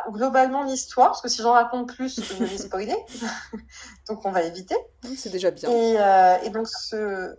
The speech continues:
Speaker 1: ce roman va sortir début deux mille vingt-quatre. Je n'ai pas encore la date, j'espère l'avoir bientôt, euh, de, de, de sortie du, du bouquin. Mais donc là, en début deux mille vingt-quatre, chez City Édition.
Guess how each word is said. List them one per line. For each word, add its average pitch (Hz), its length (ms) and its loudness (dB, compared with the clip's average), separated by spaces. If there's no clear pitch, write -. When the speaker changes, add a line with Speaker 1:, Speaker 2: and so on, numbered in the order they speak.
Speaker 1:
ce - 180 -2
roman 247 280 2
va 254 120 10
sortir 233 340 0
début 233 260 -4
deux 262 120 -6
mille 277 160 -8
vingt-quatre. 262 500 2
Je 220 120 -8
n'ai 247 160 -6
pas - 280 6
encore 294 340 0
la 294 120 -4
date, 262 300 4
j'espère 254 380 0
l'avoir 262 280 6
bientôt, 254 380 2
euh, 202 460 4
de, 202 260 -6
de, 196 200 -12
de 214 120 -6
sortie 233 400 -2
du, 196 440 -14
du 220 100 -14
bouquin. - 480 2
Mais 208 260 -2
donc 208 200 -6
là, 226 120 8
en 220 120 -2
début 226 240 -6
deux 269 80 -8
mille 240 140 -6
vingt-quatre, 202 380 0
chez - 140 -8
City - 420 -10
Édition. 247 560 -6